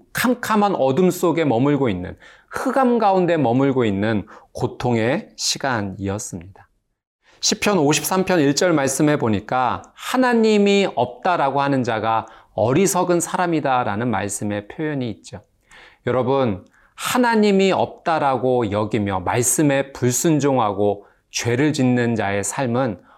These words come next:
어리석은 삶입니다. 그 어리석음의 결과는 고통인 거죠. 십일 절 말씀입니다.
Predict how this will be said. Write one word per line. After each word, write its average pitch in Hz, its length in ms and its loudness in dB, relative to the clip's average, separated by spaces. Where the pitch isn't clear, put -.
어리석은 135 580 0
삶입니다. 123 800 -8
그 113 180 -2
어리석음의 117 960 0
결과는 110 680 -2
고통인 117 800 -4
거죠. 101 360 -8
십일 220 380 0
절 196 160 0
말씀입니다. 113 800 -4